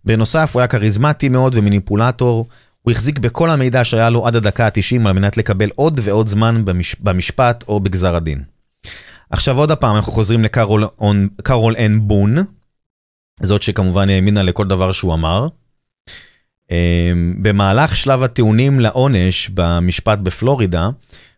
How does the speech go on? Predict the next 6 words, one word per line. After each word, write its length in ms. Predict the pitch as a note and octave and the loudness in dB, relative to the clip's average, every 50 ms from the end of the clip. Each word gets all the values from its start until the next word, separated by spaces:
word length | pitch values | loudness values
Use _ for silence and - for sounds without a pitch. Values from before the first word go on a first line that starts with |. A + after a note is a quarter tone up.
| _ - | _ -2
בנדי 320 | G#2 A#2 A#2 B2 A#2 B2 | 0 0 0 2 0 0
מתחקר 440 | A#2 A2 - - G2+ - - - C#3+ | 0 0 0 -2 -4 -4 -2 -2 0
אותה 300 | C3 C3+ B2 A#2+ A2+ G2+ | 0 0 0 0 2 2
על 80 | G2 G2 | 2 2
הדוכן, 480 | F2+ F#2+ G2 - - F#2 F#2 A2+ C#3+ E3 F3+ - - | 0 0 -2 -2 0 0 0 0 0 -2 -4 -6 -6
ולפתע 840 | G#2+ F#2+ G2 G#2+ F#3 F#3 F2+ - - A3 B3+ B3 - - A#2+ A3 A#3 | -4 -2 0 0 0 0 -2 -2 0 -2 -2 0 0 -2 0 0 0